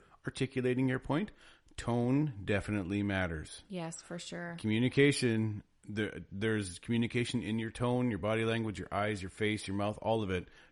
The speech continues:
Speaker 1: Tone really matters in that moment.
Speaker 2: Right.
Speaker 1: Um, one
Speaker 2: And
Speaker 1: of
Speaker 2: if
Speaker 1: the
Speaker 2: your, if your default setting is always, "I'm busy," right? How, you know, our default setting could be always no. Just
Speaker 1: <laughs>
Speaker 2: anyone asks you something is no.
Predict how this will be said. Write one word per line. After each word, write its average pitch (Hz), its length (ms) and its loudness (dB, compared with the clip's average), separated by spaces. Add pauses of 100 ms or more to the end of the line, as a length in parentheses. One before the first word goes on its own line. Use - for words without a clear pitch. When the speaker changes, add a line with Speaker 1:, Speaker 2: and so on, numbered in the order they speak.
(100)
Speaker 1:
Tone 123 300 2
really 113 220 2
matters 101 380 0
in 95 100 -2
that 87 140 -6
moment. 90 400 -4 (320)
Speaker 2:
Right. 190 240 -4
Speaker 1:
Um, 104 380 -2 (120)
one 214 160 4
Speaker 2:
And 240 80 8
Speaker 1:
of 247 100 4
Speaker 2:
if - 80 -12
Speaker 1:
the 240 60 -6
Speaker 2:
your, 220 380 4 (640)
if 220 140 -10
your 214 100 0
default 226 480 -2
setting 190 300 -2
is 180 100 -6
always, 175 320 -2
"I'm 190 140 -2
busy," 165 340 -4 (1160)
right? 190 460 0
How, 185 360 0
you 214 140 0
know, 196 100 2
our 180 120 4
default 190 320 0
setting 175 400 -2
could 202 140 -4
be 160 240 -6
always 165 340 0
no. 165 360 4 (360)
Just - 140 -4 (180)
Speaker 1:
<laughs> - 160 -4
Speaker 2:
anyone 208 280 4
asks 180 220 2
you 208 60 -4
something 196 240 -4
is 156 120 -6
no. 170 380 0